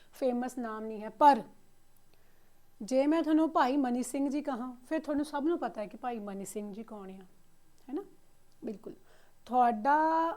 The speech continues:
ਜਿਹੜਾ ਕਿਰਦਾਰ ਹੈ, ਉਹ ਤੁਹਾਡੇ ਨਾਮ ਨੂੰ ਬਹੁਤ ਉੱਚਾ ਲੈ ਜਾਂਦਾ, ਹੈ ਨਾ? ਭਾਈ ਮਨੀ ਸਿੰਘ ਜੀ ਦਾ ਕਿਰਦਾਰ ਦੇਖੋ, ਉਹਦੇ ਨਾਮ ਨੂੰ ਕਿੱਡਾ ਉੱਚਾ ਲੈ ਗਿਆ, ਨਾਮ।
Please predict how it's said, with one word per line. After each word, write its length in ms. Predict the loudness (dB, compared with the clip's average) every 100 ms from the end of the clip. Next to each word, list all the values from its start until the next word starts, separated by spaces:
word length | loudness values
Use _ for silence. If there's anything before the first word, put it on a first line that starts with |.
| -8 -20 -20 -20 -20 -20 -20 -20 -20 -12
ਜਿਹੜਾ 440 | -6 -4 -2 -2
ਕਿਰਦਾਰ 760 | -2 -4 -4 -4 -4 -2 0 0
ਹੈ, 160 | -2
ਉਹ 120 | -4
ਤੁਹਾਡੇ 300 | -4 -2 0
ਨਾਮ 580 | -2 -2 -4 -6 -6 -4
ਨੂੰ 560 | -4 -4 -6 -4 -2 -2
ਬਹੁਤ 260 | -2 -2 -2
ਉੱਚਾ 300 | -2 0 -2
ਲੈ 180 | 0 -4
ਜਾਂਦਾ, 300 | -8 -12 -6
ਹੈ 80 |
ਨਾ? 100 | -6 -6 -12 -20 -20 -18 -4
ਭਾਈ 160 | 0
ਮਨੀ 260 | 2 4 2
ਸਿੰਘ 220 | 2 2
ਜੀ 100 | 2
ਦਾ 120 | 0
ਕਿਰਦਾਰ 440 | 0 -2 -2 -2 -4
ਦੇਖੋ, 300 | -6 -8 -8
ਉਹਦੇ 200 | -6 -6
ਨਾਮ 240 | -6 -6
ਨੂੰ 120 | -8
ਕਿੱਡਾ 240 | -8 -8 -8
ਉੱਚਾ 280 | -10 -10
ਲੈ 160 | -10 -8
ਗਿਆ, 140 | -12 -14 -10
ਨਾਮ। 440 | -8 -8 -10 -14